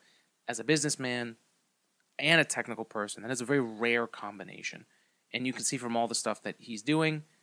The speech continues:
that is revolutioning a lot, revolutionizing a lot of things. That does not mean that he's going to be the most liked person on the planet. And that is what it is. I, I have made, uh, qualms with that, uh,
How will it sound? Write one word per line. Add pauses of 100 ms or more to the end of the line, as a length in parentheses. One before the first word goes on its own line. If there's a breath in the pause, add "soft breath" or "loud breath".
(160 soft breath)
that (440)
is
revolutioning
a
lot,
revolutionizing
a
lot
of
things. (280 soft breath)
That
does
not
mean (480)
that
he's
going
to
be (300 soft breath)
the
most
liked
person
on
the
planet. (220)
And (480 soft breath)
that
is
what
it
is.
I,
I
have
made, (400)
uh, (320)
qualms
with
that, (420 loud breath)
uh,